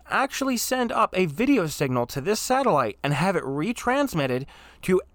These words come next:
everyone within the footprint of that satellite. A truly amazing thing that we really didn't have the capability of doing prior. The launch of ISHALSat two and commissioning of Q O one hundred marks an amazing milestone for the amateur radio community as a whole.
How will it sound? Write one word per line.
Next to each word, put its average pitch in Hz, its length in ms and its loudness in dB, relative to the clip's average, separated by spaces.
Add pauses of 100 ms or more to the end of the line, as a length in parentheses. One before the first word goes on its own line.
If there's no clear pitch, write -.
(100)
everyone 190 480 2
within 208 400 0
the 175 100 0
footprint 156 600 -2
of 147 180 2
that 143 220 0
satellite. 170 640 0 (340)
A 165 80 2
truly 254 460 0
amazing 190 800 2
thing 185 360 -2
that 139 160 -2
we 147 240 -2
really 185 480 -2
didn't 247 220 -2
have 202 220 0
the 185 100 -4
capability 180 680 0
of 143 160 -4
doing 185 300 0
prior. 160 460 0 (520)
The 156 80 2
launch 233 280 4
of 190 80 0
ISHALSat 190 640 2
two 151 320 2
and 139 120 0
commissioning 165 520 2
of - 120 -4
Q 170 200 2
O 165 100 4
one 139 200 2
hundred 120 340 0 (240)
marks 190 300 2
an 175 100 2
amazing 190 460 4
milestone 139 720 2
for 123 100 -6
the 117 140 -4
amateur 160 380 -2
radio 139 360 4
community 127 580 0
as 110 120 -2
a 104 80 -2
whole. 107 320 2